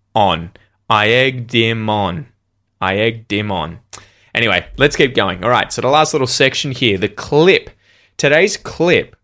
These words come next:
comes from the T V show Bluey, and I can just hear my friend Alida, who has two children,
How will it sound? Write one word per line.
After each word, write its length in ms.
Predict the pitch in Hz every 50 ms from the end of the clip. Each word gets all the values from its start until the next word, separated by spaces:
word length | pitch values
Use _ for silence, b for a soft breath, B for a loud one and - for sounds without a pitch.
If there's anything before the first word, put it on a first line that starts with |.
| -
comes 280 | - 135 127 127 127 127
from 200 | - - 135 135
the 80 | 143
T 200 | 139 - 127 113
V 200 | 110 113 110 120
show 440 | 120 - - 120 98 98 98 95 92 - -
Bluey, 800 | - 101 95 95 104 104 107 110 120 139 131 113 92 82 73
and 160 | - 90 98 101
I 80 | 95
can 160 | 95 110 107
just 160 | 101 123 135 -
hear 180 | - 147 135
my 160 | 120 113 107
friend 380 | 104 - - 123 110 104 104 101
Alida, 800 | - - 104 98 98 98 104 107 113 107 92 82 90 127 139 - _
who 100 | - 98
has 240 | 98 107 104 101 98
two 200 | - - 139 127
children, 640 | 127 - - 120 110 107 110 113 104 104 104 104